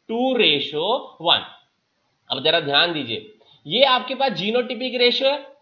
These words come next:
that is one ratio two ratio one, तो एक genotype ये रहा, एक genotype ये रहा, एक genotype। लेकिन अगर phenotypic ratio पूछे, तो phenotypic ratio भी similar ही होगी, कोई अंतर तो नहीं आने वाला है,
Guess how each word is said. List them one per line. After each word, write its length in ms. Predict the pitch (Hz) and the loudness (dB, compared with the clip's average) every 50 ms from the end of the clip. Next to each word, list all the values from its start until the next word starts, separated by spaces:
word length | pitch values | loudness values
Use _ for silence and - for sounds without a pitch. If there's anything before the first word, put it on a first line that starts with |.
| _ _ - | _ _ -2
that 160 | 156 180 190 220 | -2 0 2 0
is 140 | 226 185 | 0 0
one 180 | 196 196 196 214 | 0 0 0 2
ratio 320 | 214 214 214 214 214 240 226 214 | 2 2 2 2 2 0 -2 -2
two 160 | 214 214 208 214 | -4 -4 0 2
ratio 280 | 214 214 208 214 226 220 | 4 4 4 2 0 0
one, 160 | 233 240 226 214 | 0 -2 -2 -4
तो 60 | 226 - - - | -8 -8 0 4
एक 220 | 190 208 220 208 180 | 6 6 6 4 2
genotype 460 | 190 202 208 208 214 208 208 202 202 202 | -4 -6 -6 -4 -2 0 0 0 0 0
ये 160 | 202 208 214 | 0 0 2
रहा, 200 | 220 214 226 247 247 | 2 2 2 0 0
एक 280 | - 190 196 185 175 | 2 2 2 2 0
genotype 460 | 170 196 196 196 196 185 190 185 190 185 | -4 -10 -10 -10 -8 -4 -2 -4 -2 -2
ये 80 | 185 190 | -4 -4
रहा, 160 | 190 202 220 233 | 0 0 0 2
एक 240 | 214 190 175 160 | 0 0 -2 -2
genotype। 340 | 156 165 156 143 143 98 - - - _ _ 151 | -6 -8 -8 -8 -8 -10 -12 -16 -20 _ _ 0
लेकिन 280 | 165 185 202 233 262 | 2 2 2 2 2
अगर 220 | 285 302 311 320 - | 0 0 0 -2 -2
phenotypic 580 | 214 190 190 202 196 226 233 220 269 269 269 | -4 -6 -6 -6 -6 -8 -8 -8 -8 -2 0
ratio 260 | 262 254 - 254 254 | 2 2 2 2 0
पूछे, 280 | 233 - 240 226 269 269 | 0 0 -4 -4 -4 -2
तो 120 | 262 277 254 | -2 -2 -4
phenotypic 540 | - 220 220 233 226 226 240 220 247 240 240 | -4 -4 -4 -4 -4 -6 -8 -10 -8 -4 -2
ratio 280 | 240 233 226 240 247 233 | -2 0 0 0 -2 -2
भी 120 | 254 254 | -4 -6
similar 380 | 247 254 240 247 247 247 254 247 | -8 -6 -6 -4 -2 -2 -2 -2
ही 80 | 247 247 | -2 -2
होगी, 240 | 240 233 226 247 | -2 -2 -4 -6
कोई 180 | 240 - 226 220 | -8 -6 -4 -4
अंतर 320 | 185 196 190 185 214 214 | -2 -4 -4 -4 -6 -6
तो 140 | 208 214 226 | -6 -8 -8
नहीं 140 | 240 262 269 | -4 -2 -2
आने 200 | 262 254 247 254 | -2 -2 -2 -2
वाला 240 | 247 240 233 233 240 | 0 0 2 2 0
है, 220 | 247 240 - - | -2 -2 -8 -16